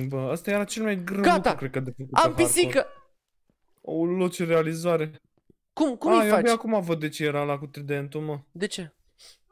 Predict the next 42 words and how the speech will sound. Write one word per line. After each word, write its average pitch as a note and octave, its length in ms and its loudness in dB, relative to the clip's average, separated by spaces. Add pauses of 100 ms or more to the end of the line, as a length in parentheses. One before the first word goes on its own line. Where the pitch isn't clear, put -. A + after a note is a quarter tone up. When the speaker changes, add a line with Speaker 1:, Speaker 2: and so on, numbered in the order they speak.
Speaker 1:
Sunt G3+ 180 -10
niște E3+ 300 -6
clădiri E3+ 380 -6
de D3 80 -6
alea C3 160 -4
pe C#3 100 -10
aici. C#3+ 180 -8
Speaker 2:
Serios? G#3 500 -2 (680)
Speaker 1:
Da. D#3+ 220 -8 (280)
Speaker 2:
Nu F#3+ 180 -8
știu, F3+ 180 -6
eu F#3+ 100 2
am G3+ 100 0
pisică G3+ 420 -2
albă. G3 600 0
Hai, G#3+ 160 2
pisi, G3+ 240 -8
pisi. F#3 420 -6 (320)
Prima F#4 280 4
pisică E4+ 380 2
din A#3+ 180 0
satul B3+ 320 2
ăsta B3 180 2
care B3+ 160 2
e A#3+ 60 4
a A#3 40 4
noastră. A3+ 440 -2 (720)
Speaker 1:
Hai, G3 220 -4
pisi, F#3+ 300 -8
pisi, F3+ 280 -8
pisi. F3+ 340 -6
Oricum F#3+ 280 -2
le D#3+ 60 2
aducem C3 300 -2
și C3+ 100 -6
pe C3+ 100 -4
celelalte. B2+ 580 -4
Speaker 2:
Da, C4 140 4
și A#3 140 -2
asta A#3 200 0
e - 20 4
adevărat. C3 600 -2